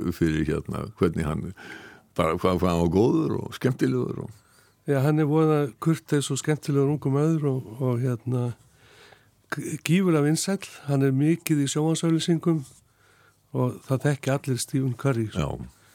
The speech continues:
Speaker 2: Hann hrökk þetta í gang á síðustu, í síðustu leikjunum og kláraði hérna dæmi fyrir þá.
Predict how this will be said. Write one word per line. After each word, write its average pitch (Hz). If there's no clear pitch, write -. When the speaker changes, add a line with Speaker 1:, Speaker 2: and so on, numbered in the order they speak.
Speaker 2:
Hann 123
hrökk 143
þetta 135
í 127
gang 143
á 135
síðustu, 135
í 135
síðustu 135
leikjunum 127
og -
kláraði 139
hérna 131
dæmi 147
fyrir 131
þá. 110